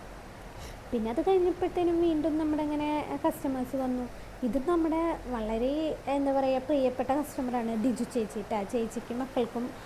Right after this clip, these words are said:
ഓണത്തിനുള്ള ഡ്രസ്സ് എടുക്കാൻ വന്നതാണേ. ഡ്രസ്സ് എങ്ങനെയുണ്ടെന്ന് പറയണേ. അത് കഴിഞ്ഞ് ഞാൻ ദാ തളർന്നു. ഒരു നാല് മണിയായി ഫുഡ് കഴിക്കാൻ പോയപ്പോൾ. വീട്ടിലേക്ക് പോകാനുള്ള ഒരു ശേഷി ഇല്ലാത്തതുകൊണ്ട് നമ്മുടെ ചേമിച്ചേൻ്റെ കടയിൽ പോയി,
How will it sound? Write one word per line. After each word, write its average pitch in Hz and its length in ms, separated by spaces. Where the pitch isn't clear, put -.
ഓണത്തിനുള്ള 240 640
ഡ്രസ്സ് 262 280
എടുക്കാൻ 226 360
വന്നതാണേ. 208 560
ഡ്രസ്സ് - 580
എങ്ങനെയുണ്ടെന്ന് 277 640
പറയണേ. 226 460
അത് 226 280
കഴിഞ്ഞ് 269 360
ഞാൻ 254 260
ദാ 254 140
തളർന്നു. 254 960
ഒരു 247 160
നാല് 240 320
മണിയായി 247 460
ഫുഡ് 226 220
കഴിക്കാൻ 226 440
പോയപ്പോൾ. 208 280
വീട്ടിലേക്ക് 233 500
പോകാനുള്ള 277 560
ഒരു 269 140
ശേഷി 277 440
ഇല്ലാത്തതുകൊണ്ട് 254 680
നമ്മുടെ 247 240
ചേമിച്ചേൻ്റെ 240 640
കടയിൽ 233 280
പോയി, 233 340